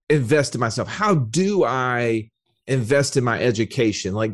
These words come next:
give me a very specific thing that either one of you have done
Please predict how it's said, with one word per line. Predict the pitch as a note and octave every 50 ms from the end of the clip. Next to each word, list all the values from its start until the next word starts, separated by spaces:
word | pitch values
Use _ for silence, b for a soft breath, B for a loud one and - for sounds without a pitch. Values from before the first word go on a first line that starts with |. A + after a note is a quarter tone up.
| - _
give | - D3+ F#3+ A#3 A#3+
me | B3 A#3
a | G3+
very | D#3 C3+ E3 E3+ E3+ D#3+ C3 A2+ G2+ - _
specific | - - - - - D3 C#3+ - - - - F#3+ G3+ G3+ - F3 - - _
thing | E3 D#3+ D3+ C3 A2+ A2 A2+ A2+ A2+
that | G#2+ A#2+ A#2 A2 -
either | C3+ C3+ C3 A#2+ A2 A#2+ A2+ A2 G#2+
one | G#2+ G#2+ G#2+ A#2+ C3+ D#3+
of | G3+ G#3 F#3+
you | F#3 F3+
have | E3+ D#3 C#3 A2+ G#2 G2
done | B2+ B2+ A#2 G#2+ G#2+ A#2